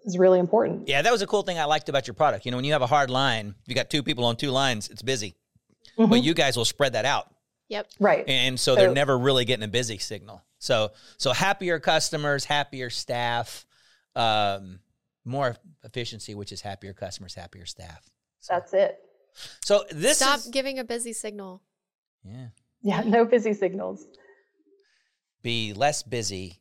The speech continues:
Speaker 2: with le-, and less busy signals.
Speaker 3: There we go.
Speaker 2: There we go. Well, Natalie, this is fun. It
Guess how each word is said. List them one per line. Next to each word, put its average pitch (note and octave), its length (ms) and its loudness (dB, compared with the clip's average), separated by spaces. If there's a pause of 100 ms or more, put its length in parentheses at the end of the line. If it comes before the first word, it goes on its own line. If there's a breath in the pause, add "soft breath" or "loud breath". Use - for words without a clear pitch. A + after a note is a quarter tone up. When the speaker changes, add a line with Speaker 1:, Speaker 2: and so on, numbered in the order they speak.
Speaker 2:
with G#2 180 -10
le-, A#2 320 -2
and A#2 220 -8
less G#2 260 -6
busy G2 320 -12
signals. A#2 540 -10 (260)
Speaker 3:
There C#4 240 -10
we D#4 80 -10
go. E3+ 200 -12
Speaker 2:
There A#2 160 -4
we G2 80 -10
go. F#2 120 -14 (680 soft breath)
Well, E3 120 2
Natalie, D#4 240 4
this D4 140 0
is A#3 120 -2
fun. D4 640 4
It C#4 80 -6